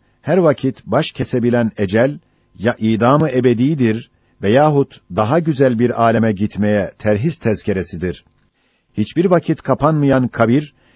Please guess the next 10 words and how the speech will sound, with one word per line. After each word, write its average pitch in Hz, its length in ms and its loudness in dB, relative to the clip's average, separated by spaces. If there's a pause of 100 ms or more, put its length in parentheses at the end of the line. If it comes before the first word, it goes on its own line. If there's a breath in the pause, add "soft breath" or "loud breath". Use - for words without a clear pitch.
(140)
ya 113 160 0
hiçlik 120 500 -4
ve 139 100 2
zulümat-ı 127 520 0
ebediye 123 500 0
kuyusunun 117 540 0
kapısıdır 101 720 -4 (420 soft breath)
veyahut 135 580 2 (180)
daha 127 260 0
daimi 131 640 2